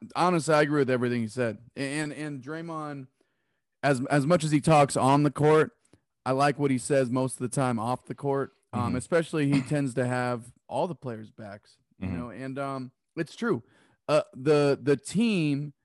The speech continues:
Speaker 1: can make any decision they want, and no one really ever knocks them, ever.
Speaker 2: Yeah, yeah.
Speaker 1: The only, I mean, I can't think of a team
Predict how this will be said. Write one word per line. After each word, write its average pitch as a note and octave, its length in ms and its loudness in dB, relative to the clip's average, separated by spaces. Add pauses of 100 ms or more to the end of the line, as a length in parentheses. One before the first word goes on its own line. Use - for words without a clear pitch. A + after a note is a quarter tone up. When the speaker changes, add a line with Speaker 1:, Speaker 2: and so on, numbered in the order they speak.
(320)
Speaker 1:
can E3 140 -2
make D3+ 180 -2
any F3 200 -2
decision F3+ 400 -4
they E3 120 -2
want, D3+ 440 -4
and C3+ 160 -4
no C#3+ 100 -2
one F#3+ 220 -2
really E3 360 -2
ever C#3+ 300 -4
knocks D3+ 440 -6
them, B2 200 -18 (300)
ever. F3 280 -2
Speaker 2:
Yeah, F2+ 260 -8 (340)
yeah. F2+ 240 -4
Speaker 1:
The E3 80 -2
only, E3+ 320 -6
I D#3 80 -6
mean, F3+ 260 -4 (100)
I - 160 -6
can't A3 320 -6
think A3 160 -8
of F3+ 120 -4
a E3+ 40 -4
team F3 640 -8